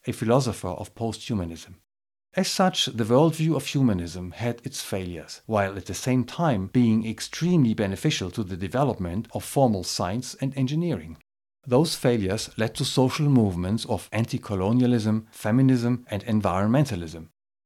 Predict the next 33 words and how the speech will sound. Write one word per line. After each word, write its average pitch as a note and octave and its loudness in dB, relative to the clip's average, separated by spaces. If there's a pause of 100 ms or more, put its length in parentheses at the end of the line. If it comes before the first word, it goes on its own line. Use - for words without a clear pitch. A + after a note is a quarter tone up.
(140)
In B2+ 0
comparison, C#3 2
transhumanism A#2+ 0
can A#2+ -2
be G#2+ -2
seen C#3+ -2
as G#2+ -4
a A#2 2
modernized A#2 4
version A2 0
of C3+ -6
humanism, E2 -6 (120)
even E3+ 2
humanism B2 4
in A#2 0
overdrive, F#2+ -2
focusing A2 -2
on F2+ -8
science C3 -2
and G2+ -10
technology C3+ -2 (140)
to - -10
better G#2 -4
the A2+ -12
human F#2+ -6
condition, F#2+ -8 (140)
but F#2+ -4
with G2+ -6
very A2+ 0
similar C3 0
tendencies F2+ -6
to - -8
exclude G#2+ -4